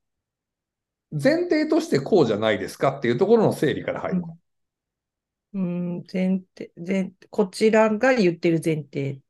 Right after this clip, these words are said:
Speaker 2: てこと？
Speaker 1: とか、今話しているトピックの前提ってこうですよね。
Speaker 2: うん。
Speaker 1: こ-、ここは、い-、あの、お互い握手できてますねっていう
Speaker 2: うん、うん。
Speaker 1: ところをちゃんと探しに行くって感じ。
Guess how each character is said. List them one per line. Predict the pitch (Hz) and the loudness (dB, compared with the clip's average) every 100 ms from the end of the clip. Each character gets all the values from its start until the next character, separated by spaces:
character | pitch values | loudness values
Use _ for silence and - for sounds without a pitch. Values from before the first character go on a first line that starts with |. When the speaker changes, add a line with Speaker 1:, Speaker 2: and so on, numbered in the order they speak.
| _ | _
Speaker 2:
て | - | -16
こ | 156 | -4
と？ | 151 | 0
Speaker 1:
と | |
か、 | 262 220 - | 4 4 4
今 | 202 208 | 2 2
話 | - 233 214 214 - | 2 2 0 -2 -4
し | |
て | 135 | -2
い | |
る | 127 127 | -2 -4
ト | 147 165 160 | -6 -4 -2
ピ | 127 | -4
ッ | - | -4
ク | 180 | -2
の | 220 143 101 | 2 2 0
前 | 208 | -2
提 | 247 247 240 | -2 -2 -2
っ | |
て | 240 | -4
こ | - 165 110 | -2 0 0
う | |
で | 82 | -2
す | - | -10
よ | 98 | -8
ね。 | 147 | -8
Speaker 2:
う | 156 | -8
ん。 | - | -6
Speaker 1:
こ-、 | 202 - | -6 -2
こ | 196 | -4
こ | 196 233 | 4 6
は、 | 226 202 - - _ | 8 6 0 -10 _
い-、 | 170 175 170 | -18 -16 -4
あ | 139 | -2
の、 | 135 117 113 117 - - | 2 2 2 -2 -12 -4
お | 143 | 0
互 | 156 139 127 120 117 | 2 4 2 0 -4
い | - _ _ _ - | -10 _ _ _ -10
握 | - | -10
手 | - 117 | -4 -2
で | 135 | -2
き | - | -2
て | 113 | -4
ま | - | -6
す | - | -4
ね | 240 | -4
っ | |
て | - - 113 | -4 -4 -2
い | 110 | 2
う | |
Speaker 2:
う | |
ん、 | 104 82 - - | 2 0 -4 -4
う | |
ん。 | 165 | -2
Speaker 1:
と | 156 | 2
こ | 170 | 6
ろ | 156 | 8
を | 233 214 147 - | 10 8 6 2
ち | - | 0
ゃ | 175 | 0
ん | 143 | 0
と | 151 | -4
探 | 139 113 | -2 -2
し | 107 107 | -2 -6
に | 95 | -10
行 | 85 90 | -12 -12
く | |
っ | |
て | 85 | -10
感 | 82 76 | -10 -12
じ。 | 87 | -14